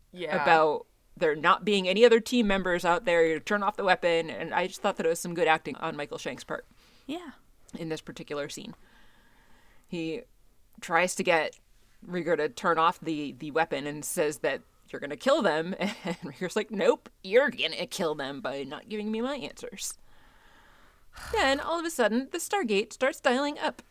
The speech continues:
Speaker 2: And that cuts
Speaker 1: Convenient.
Speaker 2: off their conversation.
Speaker 1: <laughs> Convenient.
Speaker 2: Convenient. Very, very much so.
Speaker 1: We get a quick shot of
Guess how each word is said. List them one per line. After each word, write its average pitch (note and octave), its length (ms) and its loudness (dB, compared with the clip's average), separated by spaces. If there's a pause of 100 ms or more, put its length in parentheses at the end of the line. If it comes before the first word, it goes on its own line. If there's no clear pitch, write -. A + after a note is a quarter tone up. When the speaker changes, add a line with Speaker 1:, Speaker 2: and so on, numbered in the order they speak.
(1040)
Speaker 2:
And G3+ 120 -6
that G3+ 60 -4
cuts B3+ 120 -4
Speaker 1:
Convenient. C#4 300 2
Speaker 2:
off A#3+ 140 -4
their B3 120 2
conversation. B3 640 -6 (200)
Speaker 1:
<laughs> - 1700 2
Convenient. F#3+ 880 -6 (220)
Speaker 2:
Convenient. F#3+ 960 -10 (260)
Very, F3 500 -8
very D#3 200 -10
much - 240 -16
so. - 100 -16 (1120)
Speaker 1:
We A3+ 140 -10
get A#3+ 160 4
a A#3 60 4
quick C4+ 220 0
shot A#3 340 12
of A3 300 4